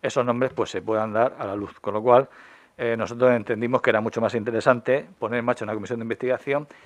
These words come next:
que, eh, lo que haga es indagar en el proceso que se ha seguido en la región de Murcia a la hora de poner en marcha el, eh, el protocolo de, de vacunación. Es decir, quién ha tomado las, eh, digamos, las, las medidas o quién ha tomado,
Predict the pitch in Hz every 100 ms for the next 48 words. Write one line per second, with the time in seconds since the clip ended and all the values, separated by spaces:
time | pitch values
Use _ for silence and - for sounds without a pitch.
0 | - - _ - 151 170 180 147 113 113
1 | 107 120 139 - - - 123 120 147 -
2 | 139 127 135 - 120 107 185 165 - 101
3 | - 117 123 120 123 120 101 101 123 123
4 | 135 127 143 147 - - - - - 127
5 | 117 113 127 143 107 104 113 117 117 120
6 | 139 139 - 120 127 143 156 110 104 95
7 | 95 92 - - - - 113 117 107 123
8 | 123 107 107 98 92 90 104 101 113 135
9 | - _ - - - _ _ - 165 120
10 | - _ _ _ _ _ - 123 117 120
11 | 131 104 85 - _ _ _ _ _ -
12 | 110 110 101 95 - - 110 98 90 90
13 | - _ _ - 110 107 113 104 98 95
14 | - - 113 101 113 151 104 101 107 120
15 | 131 123 135 123 95